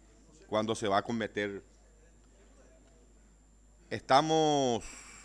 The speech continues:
ya prácticamente de costumbre llevando a esta Cámara a hacer asaltos y violaciones de la, las leyes, porque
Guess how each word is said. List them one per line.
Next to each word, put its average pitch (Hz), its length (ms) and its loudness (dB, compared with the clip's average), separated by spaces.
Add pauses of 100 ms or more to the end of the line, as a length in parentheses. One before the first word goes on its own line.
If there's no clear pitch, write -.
(180)
ya 127 380 4
prácticamente 135 760 0
de 139 300 -2
costumbre 135 800 -2 (300)
llevando 110 440 -2
a 104 100 -2
esta 117 220 -6
Cámara 110 540 -4 (580)
a 107 160 -2
hacer 120 220 -2
asaltos 135 520 -2
y 120 80 -2
violaciones 110 600 -6
de 104 160 -6
la, 98 300 -8 (160)
las 98 240 -6
leyes, 101 520 -6 (1400)
porque 120 1160 2